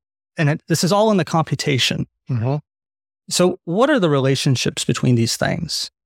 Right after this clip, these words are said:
Speaker 1: And, and why can s-, so, such a powerful idea emerge from this?
Speaker 2: Wow. I-, if you don't mind, maybe I'll start with just, uh, y-, you mentioned a bunch of things, so I, I'm gonna comment on a few of them and get back to your question, if that's all right.
Speaker 1: Great.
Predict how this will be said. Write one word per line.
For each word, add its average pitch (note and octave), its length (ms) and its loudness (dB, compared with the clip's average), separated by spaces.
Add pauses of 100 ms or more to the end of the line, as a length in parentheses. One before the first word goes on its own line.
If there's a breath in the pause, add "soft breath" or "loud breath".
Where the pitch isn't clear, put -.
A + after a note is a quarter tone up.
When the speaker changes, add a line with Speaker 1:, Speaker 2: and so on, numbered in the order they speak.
Speaker 1:
And, D#3 160 0
and E3 120 2
why G#3+ 140 2
can A3+ 200 0
s-, - 300 -4
so, A3+ 580 0
such - 220 0
a A#3 60 2 (140)
powerful G3+ 560 0
idea B2+ 340 2
emerge A2 300 2
from B2+ 160 -2
this? - 420 -8 (400)
Speaker 2:
Wow. A2 400 -2 (240)
I-, - 140 -4
if D3 180 -4
you D3+ 60 0
don't D3+ 180 2
mind, C#3 380 0
maybe C3 340 0
I'll B2 220 2
start - 640 -2
with A2+ 300 -2
just, - 480 -2
uh, G#2 500 0 (560)
y-, C#3 80 -2
you C3 180 0
mentioned C3 360 0
a G#2+ 40 2
bunch A#2 280 0
of A2+ 100 -2
things, G2 340 -2
so - 140 -2
I, G#2+ 180 -2
I'm A2+ 140 2
gonna A2 160 2
comment A#2+ 380 -2
on G#2+ 100 0
a G2+ 60 -4
few A2 240 0
of G2+ 80 2
them G2 180 2
and F#2+ 140 0
get G2+ 100 -2
back G#2 200 -4
to - 100 -2
your G2 60 -4
question, G#2 440 -2
if G2 80 -4
that's - 240 -6
all G2+ 100 2
right. F#2+ 220 0 (140)
Speaker 1:
Great. - 180 -4